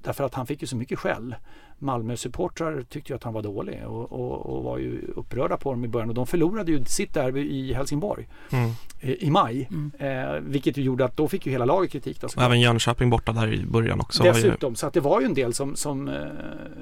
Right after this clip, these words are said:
Speaker 1: vibrerade där.
Speaker 2: Mm.
Speaker 1: Men det är väl
Speaker 2: Men
Speaker 1: där någonstans. Annars får vi av-, avvakta Allsvenskans stora pris. Det kommer ju den sjuttonde november.
Speaker 2: Mm.
Speaker 1: Då får vi se vilka som får priserna.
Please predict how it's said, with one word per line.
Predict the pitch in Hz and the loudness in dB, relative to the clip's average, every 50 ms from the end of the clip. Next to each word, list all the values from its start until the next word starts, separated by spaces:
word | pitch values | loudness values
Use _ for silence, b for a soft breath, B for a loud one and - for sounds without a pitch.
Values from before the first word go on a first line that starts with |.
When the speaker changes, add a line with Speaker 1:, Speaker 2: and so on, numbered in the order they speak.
| - - - | -12 -10 -6
Speaker 1:
vibrerade | 120 135 127 - 78 - - - - - | -6 -6 -4 -4 -4 -4 -4 -4 -6 -8
där. | - - - - - - - | -10 -12 -14 -14 -12 -6 0
Speaker 2:
Mm. | 120 117 113 110 113 120 - - - - - - - - - - - - - - - - - - - | 0 2 2 2 0 -4 -6 -12 -14 -16 -16 -18 -18 -20 -20 -20 -20 -20 -20 -20 -20 -20 -20 -14 -8
Speaker 1:
Men | 139 131 | -2 4
det | 139 | 6
är | 135 | 6
väl | 127 | 6
Speaker 2:
Men | 131 127 | 8 6
Speaker 1:
där | 139 | 4
någonstans. | 143 147 - - 147 - 151 | 4 2 -2 -2 -4 -2 -2
Annars | 143 120 | -4 -2
får | - 165 | 0 2
vi | 170 202 | 2 4
av-, | 240 202 143 - - | 4 2 2 0 2
avvakta | - 180 156 147 135 - 190 | 2 4 4 4 2 0 0
Allsvenskans | 165 - - 156 156 - - 151 - | 0 0 -2 -4 -6 -6 -6 -6 -4
stora | - 175 143 139 139 | -2 -2 -2 -2 -2
pris. | - 139 - 180 - | -2 -4 -4 -4 -6
Det | - | -8
kommer | 143 - 151 143 175 | -6 -4 -6 -6 -6
ju | 180 | -8
den | 165 - | -8 -6
sjuttonde | - 175 - - 151 147 | -6 -8 -8 -8 -8 -8
november. | 143 135 135 131 127 120 117 | -6 -6 -2 0 0 0 0
Speaker 2:
Mm. | 117 - 143 | 0 -4 -6
Speaker 1:
Då | - | -8
får | - - - | -8 -8 -8
vi | - 165 | -8 -8
se | - - - - | -8 -8 -8 -8
vilka | 160 - - - | -10 -10 -12 -14
som | - 147 | -12 -12
får | - - | -12 -12
priserna. | - - 175 - - - | -10 -10 -12 -10 -12 -12